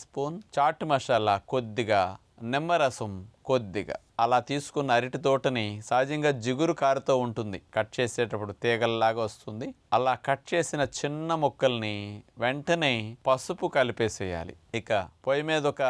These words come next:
బౌల్ పెట్టేసి అందులో అరటి తోట ముక్కలు కట్ చేసిన వేసేసాం, పుల్ల మజ్జిగ వేసి ఒక పదిహేను నిమిషాలు ఉడికించుకోవాలన్నమాట. ఇప్పుడు ముడి బియ్యాన్ని తీసుకున్నాం కదా ఒక హాఫ్ కప్, వీటిలో నీళ్లు పోసి నానపెట్టి ఉంచుకోవాలి మనం ఒక రెండు గంటల సేపు. ముడి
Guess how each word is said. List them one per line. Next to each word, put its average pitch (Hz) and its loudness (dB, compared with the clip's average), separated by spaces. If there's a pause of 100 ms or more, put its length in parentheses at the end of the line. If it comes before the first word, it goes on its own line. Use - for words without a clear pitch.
(340)
బౌల్ 139 2
పెట్టేసి 139 0 (380)
అందులో 143 0 (120)
అరటి 147 -2
తోట 160 0 (140)
ముక్కలు 131 0 (460)
కట్ 117 -4
చేసిన 131 0
వేసేసాం, 131 -2 (200)
పుల్ల 135 2
మజ్జిగ 135 2
వేసి 127 0 (260)
ఒక 107 -10 (100)
పదిహేను 139 2
నిమిషాలు 147 0 (100)
ఉడికించుకోవాలన్నమాట. 92 0 (140)
ఇప్పుడు 131 -4
ముడి 156 2
బియ్యాన్ని 170 2
తీసుకున్నాం 135 0
కదా 127 6
ఒక - 0
హాఫ్ 131 -2
కప్, 143 2 (140)
వీటిలో 131 2 (100)
నీళ్లు 165 0
పోసి 143 2 (340)
నానపెట్టి 151 2
ఉంచుకోవాలి 127 0
మనం 101 -2
ఒక 104 -4
రెండు 110 -2
గంటల 113 0 (100)
సేపు. 107 -4 (300)
ముడి 151 -2